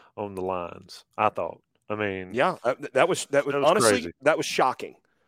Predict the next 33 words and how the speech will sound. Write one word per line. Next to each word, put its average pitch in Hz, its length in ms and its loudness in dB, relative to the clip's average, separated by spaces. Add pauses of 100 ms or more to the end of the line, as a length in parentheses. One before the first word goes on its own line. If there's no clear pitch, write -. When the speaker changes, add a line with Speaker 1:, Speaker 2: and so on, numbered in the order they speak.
(580)
Speaker 2:
That 127 120 4
w-, 131 160 -6
that 143 160 2
was 131 100 -6
shocking. 104 640 -4
And, 123 360 0 (300)
you 131 120 -2
know, 120 100 2
I 147 140 4
knew 208 280 -2
A 185 160 2
and 175 80 2
M 175 180 0
was, 131 300 -4
was 123 220 -4
young 147 480 0
on 147 160 0
the 151 60 0
lines, 156 500 -2
but, 139 240 -6
I 123 40 0
mean, 117 200 -4
that, 131 220 0 (1000)
and 123 200 -4
you've 139 180 -8
heard 156 220 0
my 160 140 2
mantra 151 440 2
over 127 220 0
the 143 120 -4
years, 139 500 -2 (360)
you 120 120 -4
know, 110 320 -2